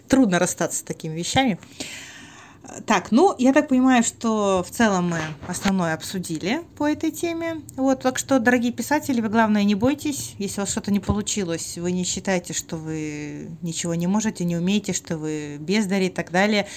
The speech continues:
Просто, возможно, сейчас не ваш день или не ваш час, и надо просто отдохнуть немножко и посмотреть свежим взглядом на своё творчество. Ну, а потом, возможно, воспользоваться каким-то из наших советов. Надеемся, что это вам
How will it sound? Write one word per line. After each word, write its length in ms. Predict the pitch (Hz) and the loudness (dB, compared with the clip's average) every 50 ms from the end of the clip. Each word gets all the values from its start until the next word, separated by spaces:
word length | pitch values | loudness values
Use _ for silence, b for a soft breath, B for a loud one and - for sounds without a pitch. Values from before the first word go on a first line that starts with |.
| B B - | B B -2
Просто, 300 | - 220 285 277 - 277 | 2 2 2 4 4 2
возможно, 400 | 240 - 170 202 226 233 226 226 | 2 4 4 2 2 4 4 2
сейчас 400 | - - 180 - - 196 180 - | 0 0 -2 -2 -2 -2 0 2
не 120 | 185 180 175 | 2 2 2
ваш 240 | 160 170 165 156 156 | 2 0 0 -2 -2
день 280 | 170 220 262 285 269 233 | 0 0 2 4 4 4
или 120 | 196 180 | 4 2
не 160 | 175 175 170 | 2 0 -2
ваш 200 | 165 165 160 - - | -2 -2 -4 -4 -4
час, 360 | - 226 226 247 247 - - | -2 0 0 0 0 0 -2
и 20 | |
надо 180 | 185 190 190 196 | -2 -2 -2 -4
просто 360 | 196 - 180 - - - 180 | -4 -4 -4 -4 -2 -4 -4
отдохнуть 420 | 165 160 175 175 - 254 285 285 | -2 -2 -4 -2 -2 -4 -2 0
немножко 460 | - 208 190 202 214 - - - - 175 | 0 0 2 0 0 -2 -4 -6 -8 -8
и 40 | |
посмотреть 560 | 185 - - - - 170 160 - 175 185 185 - | -8 -8 -10 -10 -10 -8 -8 -6 -6 -6 -6 -6
свежим 280 | - 170 165 170 160 | -6 -8 -6 -8 -8
взглядом 360 | 156 - 196 208 214 202 180 | -6 -2 -2 0 0 0 -2
на 120 | 165 175 170 | -2 -4 -4
своё 260 | - - 156 160 160 | -6 -6 -6 -6 -6
творчество. 580 | - - 139 135 - - - - - - 131 135 B B B B B B - _ - - - - | -8 -10 -12 -12 -10 -10 -10 -10 -10 -12 -14 -14 B B B B B B -20 _ -20 -14 -4 -2
Ну, 80 | 294 | -2
а 40 | 320 | 0
потом, 320 | 320 - - - 269 302 | 0 0 0 2 2 2
возможно, 460 | 262 233 180 196 202 226 226 247 254 226 | 2 2 2 2 2 2 2 2 0 -2
воспользоваться 640 | - - - - 214 220 214 254 247 240 - - | -2 -6 -8 -6 -4 -2 -2 -2 -2 -2 -4 -6
каким-то 420 | - - 175 - - 208 208 - 185 | -8 -8 -8 -4 -2 -2 0 0 -2
из 80 | 165 | -2
наших 300 | - 185 180 - - 170 | -2 -2 -2 -4 -6 -10
советов. 560 | - - 165 156 175 202 - - 277 277 - - | -10 -8 -6 -6 -6 -4 -4 -4 -4 -4 -2 -4
Надеемся, 480 | 185 160 147 185 202 254 269 - 269 | -4 -2 0 0 0 0 0 0 -2
что 560 | - - - 180 175 165 156 156 147 147 - - B B B B B B B | -2 -2 0 0 0 0 -2 -4 -8 -10 -14 -18 B B B B B B B
это 220 | - 226 220 - 233 | -2 0 2 2 4
вам 260 | 190 196 220 247 233 | 4 4 4 2 2